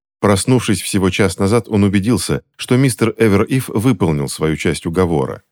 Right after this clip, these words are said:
В тетради появилась целая страница инструкций, половина из которых казалась сущим безумием, но выбирать не приходилось. Да и что из событий последних дней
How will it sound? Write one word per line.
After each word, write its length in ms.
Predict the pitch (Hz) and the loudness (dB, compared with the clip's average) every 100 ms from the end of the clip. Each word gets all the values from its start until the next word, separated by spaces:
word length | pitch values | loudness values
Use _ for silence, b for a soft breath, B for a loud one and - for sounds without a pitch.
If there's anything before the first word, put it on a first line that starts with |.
| _ _ _ _ | _ _ _ _
В 100 | - | -4
тетради 400 | 120 117 151 127 | -2 2 2 2
появилась 460 | 113 120 131 127 - | 2 2 2 2 0
целая 280 | 147 139 127 | 0 2 0
страница 560 | - 131 127 92 87 | -2 -2 0 -2 -2
инструкций, 640 | 78 - - 135 - 76 - - | -4 -4 -4 -4 -2 -4 -4 -2
половина 380 | 123 135 175 160 | 0 2 2 2
из 120 | 127 | 0
которых 420 | 120 117 131 117 | -2 0 0 0
казалась 400 | - 110 113 107 | 0 2 2 0
сущим 440 | - 139 - 135 123 | -2 -2 -2 -4 -2
безумием, 560 | 123 101 80 73 67 _ - | 0 2 0 0 -4 _ -2
но 140 | 107 | 2
выбирать 440 | 95 82 80 82 - | 2 2 2 0 -2
не 100 | 95 | -4
приходилось. 640 | 104 101 113 107 76 - _ _ _ _ - | -4 -4 0 0 -2 -6 _ _ _ _ -2
Да 140 | 98 | 2
и 40 | 110 | 2
что 260 | - 131 | 0 0
из 160 | 87 - | 0 0
событий 400 | 92 87 87 73 | -2 0 -2 -2
последних 640 | 82 78 90 71 73 71 | -4 -4 -2 -2 -4 -6
дней 320 | 85 104 78 | -2 0 -2